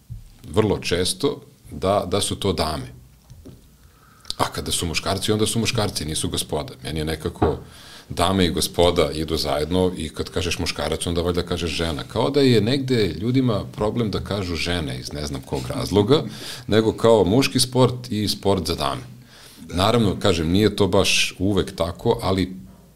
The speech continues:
Speaker 1: češće jeste tako.
Speaker 2: Da.
Speaker 1: Ne znam da li si razmišljao o tome koliko se negde sve te,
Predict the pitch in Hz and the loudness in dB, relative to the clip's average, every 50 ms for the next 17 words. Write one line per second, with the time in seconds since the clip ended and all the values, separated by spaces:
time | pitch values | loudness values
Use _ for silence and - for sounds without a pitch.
0 | _ _ _ _ _ - - 107 131 135 - - - 107 92 82 80 78 76 - | _ _ _ _ _ 0 2 4 4 4 2 2 4 4 4 4 2 -2 -4 -6
1 | - - - - - - - - - - - - - - - - 95 92 - - | -8 -12 -8 -4 -4 -4 -4 -6 -12 -20 -20 -20 -20 -20 -20 -20 -16 -16 -16 -16
2 | - - - 80 85 104 127 127 131 120 - 113 113 120 117 117 - 107 101 92 | -14 -8 -4 0 2 4 6 6 6 6 8 8 6 6 6 4 2 2 2 2
3 | 95 98 101 92 - - 107 101 90 - - 101 107 110 98 - - 92 87 104 | 2 2 2 2 2 4 4 4 4 4 4 4 4 4 2 2 2 2 4 2
4 | 104 101 127 123 - - 101 98 104 113 110 107 107 101 87 - - - 104 104 | 2 2 2 2 4 4 2 4 2 2 2 2 2 2 4 2 2 4 4 2
5 | 98 - - - 107 104 101 95 78 | 2 2 2 6 6 8 8 6 4